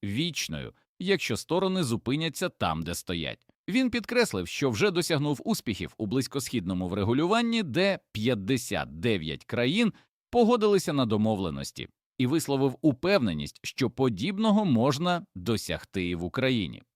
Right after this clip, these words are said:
Однак на запитання журналіста, чи не боїться він, що Путін просто тягне час і намагається виграти, Трамп відповів: «Так, я це розумію. Але мене все життя намагалися переграти найсильніші,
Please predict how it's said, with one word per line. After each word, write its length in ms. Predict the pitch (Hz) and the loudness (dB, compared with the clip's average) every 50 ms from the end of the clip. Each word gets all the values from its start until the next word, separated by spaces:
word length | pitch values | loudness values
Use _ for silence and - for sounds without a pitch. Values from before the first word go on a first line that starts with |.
| _ | _
Однак 360 | - 190 175 180 220 220 185 175 | -2 0 0 0 -2 -2 -2 -2
на 100 | 175 156 | -4 -4
запитання 520 | 143 151 - 165 - 185 175 175 160 147 | -4 -4 -4 -4 -4 -4 -2 -2 -2 -2
журналіста, 680 | 117 151 156 151 160 160 170 180 180 - - 120 104 | 0 -2 -2 -2 -2 -2 0 -2 -2 -2 -2 -4 -4
чи 180 | - - 123 117 | -2 -2 0 0
не 140 | 120 117 107 | 0 2 2
боїться 540 | 98 117 120 120 147 156 117 - 113 107 | 2 0 0 0 0 -2 -4 -4 -2 -2
він, 180 | 95 98 92 90 | -2 -2 -2 -4
що 240 | - - - 110 95 | -4 -4 -4 -4 -2
Путін 380 | - 156 151 - 117 110 104 | -2 -4 -4 -2 -2 -2 -4
просто 420 | - - 180 196 170 - - 135 107 | -2 -2 -2 -2 -2 -2 -4 -6 -4
тягне 400 | - 131 120 104 101 101 95 95 | 0 0 2 2 2 0 -2 -4
час 340 | - - 175 180 180 - - _ _ _ _ _ | -2 -2 -2 -2 -2 -4 -10 _ _ _ _ _
і 120 | - 220 214 | -4 -2 0
намагається 720 | 190 170 147 143 131 113 110 104 101 92 82 - 120 117 | 0 2 2 4 4 4 2 2 0 -2 -2 -2 -2 0
виграти, 640 | 110 120 147 151 165 170 185 190 185 - 202 196 185 | 0 2 2 2 2 2 2 0 0 0 0 0 0
Трамп 420 | 170 _ - 113 107 98 95 - 101 | -2 _ -2 0 0 0 0 -2 -2
відповів: 540 | 101 90 - 104 101 90 80 73 65 - _ _ _ _ _ _ _ _ _ | -4 -4 -4 -4 -4 -4 -4 -6 -8 -10 _ _ _ _ _ _ _ _ _
«Так, 280 | - 101 82 - - _ _ _ _ _ - | -2 -2 -2 -4 -8 _ _ _ _ _ -2
я 160 | 98 104 92 | -2 -2 -2
це 180 | - 98 87 | -2 -4 -4
розумію. 500 | 82 87 82 78 90 82 73 62 58 50 - _ _ _ _ _ _ - | -4 -4 -6 -6 -6 -6 -6 -8 -10 -12 -16 _ _ _ _ _ _ 2
Але 360 | 123 120 113 110 107 104 104 | 4 4 4 4 2 2 2
мене 380 | 104 107 107 107 113 131 143 | 2 0 2 2 2 2 0
все 240 | 135 - - 107 101 | 0 -2 -4 -4 -4
життя 460 | 87 76 90 85 - - - 127 131 | -4 -4 -4 -6 -6 -2 0 0 2
намагалися 760 | 127 123 107 95 92 82 92 107 113 120 117 110 - 120 101 | 2 2 0 0 0 0 0 0 2 2 0 0 -2 -4 -4
переграти 600 | - 104 98 98 92 104 113 120 120 113 - 113 | -4 -2 -2 -2 -2 0 2 2 0 0 0 0
найсильніші, 1120 | 107 110 113 117 120 123 120 113 - - 120 110 107 107 117 131 135 113 - - 80 - | 0 2 2 2 2 0 -2 -2 -2 -2 -2 0 0 0 2 2 0 0 -2 -4 -8 -8